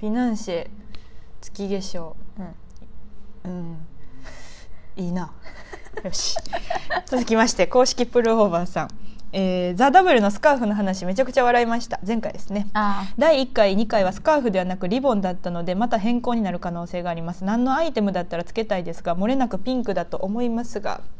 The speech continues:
Speaker 2: うん。
Speaker 1: コーヒー、微糖をいただきました。
Speaker 2: ありがとうございます。
Speaker 1: ありがとうございます。
Speaker 2: そうなんですよ。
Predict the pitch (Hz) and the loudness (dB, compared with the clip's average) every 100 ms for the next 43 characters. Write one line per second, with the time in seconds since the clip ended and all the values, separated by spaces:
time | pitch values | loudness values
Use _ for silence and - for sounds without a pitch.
0 | - 226 220 208 190 180 160 - 226 240 | -8 -4 0 0 0 -2 -4 -2 -2 -2
1 | 269 202 185 208 247 233 220 214 202 202 | -4 -2 -6 0 2 2 0 0 0 0
2 | 202 185 202 214 202 190 190 190 185 190 | 0 -2 0 0 4 4 4 4 4 2
3 | 185 185 185 - 196 190 185 233 220 202 | 0 0 -4 -4 -4 -2 -2 -2 -2 -2
4 | 190 185 180 180 180 170 | -2 -2 -2 -2 -2 -6